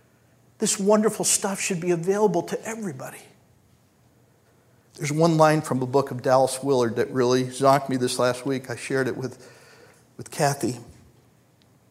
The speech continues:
He writes, "It is the responsibility of every Christ follower to carve out a satisfying life under the loving rule of God so sin won't look so good."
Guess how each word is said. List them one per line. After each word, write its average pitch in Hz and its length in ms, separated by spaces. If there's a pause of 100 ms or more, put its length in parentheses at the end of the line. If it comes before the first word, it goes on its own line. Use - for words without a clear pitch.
(280)
He 180 120
writes, 147 480
"It 156 120
is 147 160
the 151 100
responsibility 156 960
of 135 140
every 156 220
Christ 156 340
follower 127 560 (800)
to 143 100
carve 165 420
out 147 160
a 127 80
satisfying 170 760
life 127 280
under 131 200
the 127 120
loving 160 440
rule 156 300
of - 160
God 127 300
so 131 240
sin 165 540
won't 143 300
look 135 280
so - 260
good." - 460